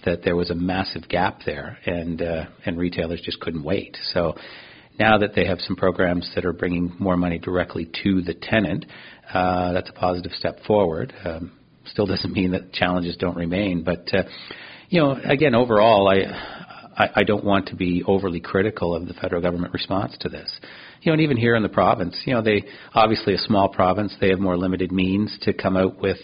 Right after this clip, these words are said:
uh, assistance programs. Um, you know, they did come out with some. You know,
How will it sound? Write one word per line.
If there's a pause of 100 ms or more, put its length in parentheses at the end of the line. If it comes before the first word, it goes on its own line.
uh, (800)
assistance
programs. (400)
Um, (360)
you
know,
they
did
come
out
with
some.
You
know,